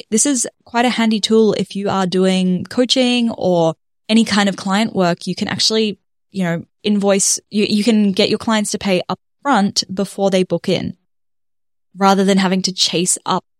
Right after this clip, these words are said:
invoices afterwards. So there you go. There's a lot there. And I know I've missed a few, so I'll probably have to do a part two at some stage. But I think those are, like, the, the real bare bones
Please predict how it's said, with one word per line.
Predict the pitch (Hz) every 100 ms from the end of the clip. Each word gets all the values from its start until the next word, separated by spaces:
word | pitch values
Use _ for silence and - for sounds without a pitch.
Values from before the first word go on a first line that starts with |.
| _ -
invoices | 185 165 160 - 156 156 -
afterwards. | 165 - - - - - _ _ _ _ _ _ _ _ -
So | - 311 330 - _ _ _ _ _ _ _ _ -
there | 392
you |
go. | 262 277 320 170 -
There's | 277 349
a | 370
lot | 220 -
there. | 214 190
And | 220
I |
know | 220 233
I've | 294 247
missed | 196 208 - 226
a |
few, | - 190
so | - 175
I'll | 180
probably | 240 277 294
have | 233 -
to |
do | 202 185
a |
part | - 165 -
two | - 165 170 - 190
at |
some | - 175
stage. | 175 156 208 320 - - _ _ -
But | 208
I |
think | 233 277 -
those | 196 208 226
are, | 240
like, | 220 190
the, | 196 185 180 165 -
the | 180
real | 180 185 175 _
bare | 170 175 180
bones | 170 165 170 165 160 -